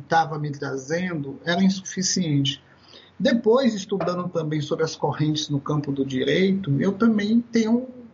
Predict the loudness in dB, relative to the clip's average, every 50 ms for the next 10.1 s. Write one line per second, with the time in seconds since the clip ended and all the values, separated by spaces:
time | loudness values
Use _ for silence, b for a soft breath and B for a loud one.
0 | -20 -20 -20 _ _ _ _ _ -2 0 0 0 -2 -4 -6 0 2 2 2 2
1 | 2 0 2 2 2 0 -2 -2 -2 -2 -2 -2 -4 B B B B B B B
2 | B _ _ -2 -2 0 0 0 0 0 2 4 4 4 4 4 2 0 0 0
3 | 0 0 0 0 -2 0 0 0 0 -2 -2 -4 -4 -2 -2 0 0 0 0 0
4 | -2 -4 -8 -12 -16 _ _ _ _ _ _ _ _ _ _ _ _ _ _ -16
5 | -2 2 2 4 4 4 2 2 0 -6 -4 -2 -2 0 0 0 0 0 0 0
6 | 0 -2 0 0 0 0 0 0 -2 -2 0 0 0 2 2 2 2 4 4 4
7 | 4 4 2 2 2 2 2 2 2 0 -2 -4 -6 -8 -10 -14 b b b b
8 | b b b -2 0 0 2 2 0 -2 -2 -2 -2 -2 -2 -2 -2 -2 -2 -2
9 | -2 -2 -4 -4 -2 0 2 4 4 6 6 4 4 2 -2 -4 -6 -6 -8 -10
10 | -12 -12